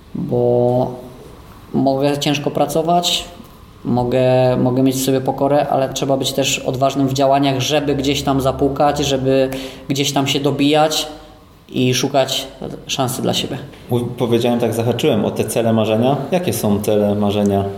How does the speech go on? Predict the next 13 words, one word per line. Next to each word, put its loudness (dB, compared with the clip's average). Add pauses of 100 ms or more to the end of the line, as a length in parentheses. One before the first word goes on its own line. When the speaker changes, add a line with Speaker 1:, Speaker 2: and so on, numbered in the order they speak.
(120)
Speaker 2:
Wojtka -2
Makowskiego? -2 (380)
Speaker 1:
No, 2
wielo-, 2
wielokrotnie, 0 (380)
y, 4
nawet 0
na 2
stronie 2
gdzieś -2
tam 2
udostępniałem, 0
że 0